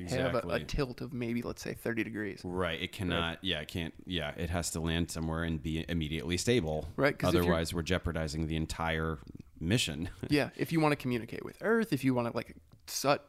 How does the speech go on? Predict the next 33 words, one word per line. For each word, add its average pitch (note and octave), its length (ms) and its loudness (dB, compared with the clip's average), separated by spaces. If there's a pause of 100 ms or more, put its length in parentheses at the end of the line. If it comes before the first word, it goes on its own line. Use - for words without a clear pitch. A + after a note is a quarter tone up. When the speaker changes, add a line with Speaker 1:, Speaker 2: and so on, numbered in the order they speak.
(100)
Speaker 1:
uh, C3+ 300 0
cut, - 260 0
saw, C#3 340 4
or B2+ 140 0
drill C3 360 4
into B2+ 260 -2
the - 160 -2
ice, D3+ 280 0
like, A#2 120 -2
you F2+ 120 4
need C#3 140 6
to D#3 60 0
Speaker 2:
Mm-hmm. A#2+ 60 2
Speaker 1:
know B2 80 2
your G#2+ 180 0
orientation. A2 540 -2
You G#2+ 60 -8
can't - 200 -10
be, - 80 -8
like, E2 160 -4
Speaker 2:
Mm-hmm. - 220 -6
Speaker 1:
upside D#2 260 2
down. F#2 240 -4 (100)
Speaker 2:
No, D#2+ 200 0
of C#2 120 -8
course, D2+ 320 -6
yeah. D2+ 80 -4
Speaker 1:
So D2 80 0
the B2 80 4 (220)
crazy C3+ 380 2
chaotic A#2+ 400 -2
terrain B2 440 0
is, A#2+ 300 -6